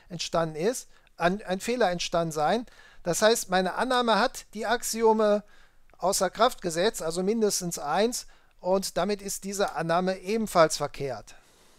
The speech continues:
Gut, und damit haben wir bewiesen, ich habe eine Ausnahme fu-, gefunden, diese komplexe Zahl i und die komplexe Zahl null, für die gilt weder i größer null noch i kleiner null. Das heißt, zwischen i und null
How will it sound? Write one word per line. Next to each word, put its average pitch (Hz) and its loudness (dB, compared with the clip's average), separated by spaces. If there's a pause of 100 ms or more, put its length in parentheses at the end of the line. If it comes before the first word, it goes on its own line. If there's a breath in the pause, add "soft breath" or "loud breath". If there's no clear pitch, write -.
(1800 soft breath)
Gut, 302 0
und 202 -4
damit 214 4
haben 208 4
wir 190 0
bewiesen, 247 -4 (220 loud breath)
ich 190 -4
habe 220 4 (100)
eine 170 0
Ausnahme 240 0
fu-, - -10
gefunden, 214 2 (460 soft breath)
diese 190 0
komplexe 185 -2
Zahl 180 6
i 254 -6
und 185 -2
die 185 -12
komplexe 170 -4
Zahl 151 -2
null, 254 4 (480 loud breath)
für 214 -6
die 226 -8
gilt 202 4
weder 196 2
i 170 -8
größer 226 2
null 214 8
noch 185 2
i 170 -12
kleiner 202 2
null. 208 8
Das 175 0
heißt, 196 2
zwischen 180 -4
i 240 -8
und 185 -2
null 214 6